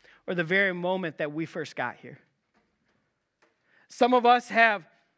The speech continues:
have walked in that obedience faithfully over the years. And from the bottom of my heart, thank you.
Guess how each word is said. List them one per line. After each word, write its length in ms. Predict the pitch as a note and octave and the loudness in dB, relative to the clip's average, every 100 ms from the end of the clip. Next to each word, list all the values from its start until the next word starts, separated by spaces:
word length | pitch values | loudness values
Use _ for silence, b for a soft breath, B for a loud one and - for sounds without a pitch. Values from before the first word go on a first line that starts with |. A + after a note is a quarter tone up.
| _ _ _ _ _ - | _ _ _ _ _ 2
have 180 | A3+ | 2
walked 580 | G3 G3 F#3 G#3 A3 G#3+ | 2 -6 0 4 4 0
in 140 | A3+ G3 | -6 0
that 320 | F#3 E3 E3 | 0 0 -4
obedience 640 | - E3+ F3+ G3 F#3 D#3+ - | -12 -8 -4 -2 -2 -2 -6
faithfully 560 | - A3 - D#3 C3 C3+ | -4 -4 -4 -10 -10 -12
over 180 | C#3 | -12
the 120 | C#3+ D3 | -10 -6
years. 340 | C#3+ B2+ C3 | -6 -8 -12
And 100 | D3+ | -12
from 140 | F#3+ | -10
the 60 | F3 | -4
bottom 260 | F3 G3 G3+ | 0 0 0
of 20 | |
my 160 | F#3 | -4
heart, 320 | D3+ F3 C#3+ - _ | -2 -2 -4 -10 _
thank 260 | - G3 D3 | -8 -8 -10
you. 100 | C3 | -20